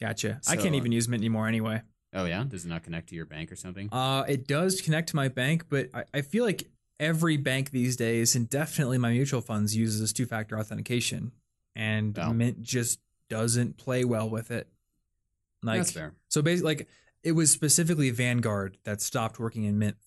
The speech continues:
Speaker 1: first, and then I was like, "Well, if Mint can't have Vanguard, then it can't be a complete picture of my finances, and hence it's not useful for me anymore." 'Cause again, I'm not, I'm not a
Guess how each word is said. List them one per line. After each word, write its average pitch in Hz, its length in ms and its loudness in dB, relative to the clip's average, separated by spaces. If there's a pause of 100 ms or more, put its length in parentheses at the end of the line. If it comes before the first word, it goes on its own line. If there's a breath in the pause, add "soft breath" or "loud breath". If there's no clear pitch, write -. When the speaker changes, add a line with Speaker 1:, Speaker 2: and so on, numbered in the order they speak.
Speaker 1:
first, - 460 -6 (160)
and 120 120 -2
then 113 100 2
I 110 60 0
was 107 140 0
like, 107 160 0
"Well, 139 500 0 (520)
if 139 160 -2
Mint 160 280 2
can't 151 240 2
have 127 180 2
Vanguard, 113 680 2
then 113 120 0
it - 100 -6
can't - 260 -2
be 120 120 2
a 107 120 0 (280)
complete 117 400 -8
picture - 260 -6
of 110 60 0
my 101 100 -2
finances, 104 720 -4 (380)
and 107 360 -2
hence 110 380 0
it's 117 160 -2
not 113 200 -4
useful 110 260 -4
for 104 140 -8
me 104 100 -2
anymore." 101 480 -6 (600)
'Cause 143 120 2
again, 147 280 2
I'm 147 140 2
not, 139 240 2
I'm 147 140 4
not 135 120 2
a 120 100 -2